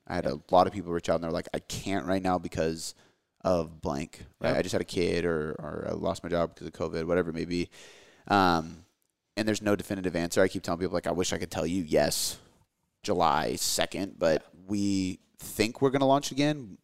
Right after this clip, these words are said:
Speaker 1: We just can't say for sure, and we don't know when."
Speaker 2: Yeah.
Speaker 1: It, that's why we keep the group small, and it's very tight-knit and very, um, personal.
Speaker 2: Yep.
Speaker 1: You know, so
Speaker 2: Just keep a lookout.
Speaker 1: just keep a lookout. Otherwise, no announcements.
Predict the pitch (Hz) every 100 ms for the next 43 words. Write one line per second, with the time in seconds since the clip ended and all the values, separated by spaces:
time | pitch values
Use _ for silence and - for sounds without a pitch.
0 | _ _ - 104 98 - - 104 - 92
1 | - - 110 98 95 82 73 67 50 -
2 | 120 80 - - - - 104 - 101 95
3 | - 98 92 90 - - 90 90 87 -
4 | 87 87 85 101 76 85 82 69 82 80
5 | 82 85 90 _ _ _ _ _ _ _
6 | _ _ - 90 90 87 85 87 _ _
7 | _ _ - 107 - 67 82 _ 104 139
8 | 92 85 82 - 87 87 - - 147 143
9 | 120 101 - - 120 - 143 131 120 117
10 | 113 101 123 123 120 113 - - - -
11 | 110 117 110 107 113 104